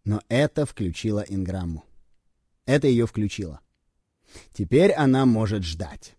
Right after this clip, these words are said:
Теперь она начеку. И когда начинается головная боль,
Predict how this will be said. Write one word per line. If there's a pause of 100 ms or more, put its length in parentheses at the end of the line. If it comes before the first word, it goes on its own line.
(140)
Теперь
она
начеку. (1800)
И
когда
начинается
головная
боль,